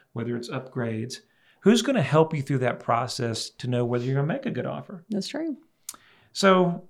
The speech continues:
Speaker 1: I, I just think that experience, you just, you, there's no value that you could put on time and an experience.
Speaker 2: Mm-hmm. That's very true.
Speaker 1: And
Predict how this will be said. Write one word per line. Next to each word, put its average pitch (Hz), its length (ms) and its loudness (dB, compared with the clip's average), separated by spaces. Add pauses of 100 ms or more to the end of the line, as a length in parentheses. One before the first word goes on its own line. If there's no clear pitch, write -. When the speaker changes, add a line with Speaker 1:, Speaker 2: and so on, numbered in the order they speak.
(100)
Speaker 1:
I, 175 300 4
I 208 40 4
just 208 260 0
think 143 260 0
that 127 140 4
experience, 127 840 -2
you 127 140 -4
just, 135 280 -2
you, 160 160 -8
there's 139 260 2
no 147 100 0
value 110 460 2
that 104 180 -4
you - 80 -6
could 117 160 -4
put 117 120 -2
on 104 160 -2
time 120 440 -4
and 113 100 -4
an 107 60 -4
experience. 104 720 -8
Speaker 2:
Mm-hmm. 196 300 0 (180)
That's 196 200 -6
very 202 240 0
true. 196 280 0 (200)
Speaker 1:
And 143 440 4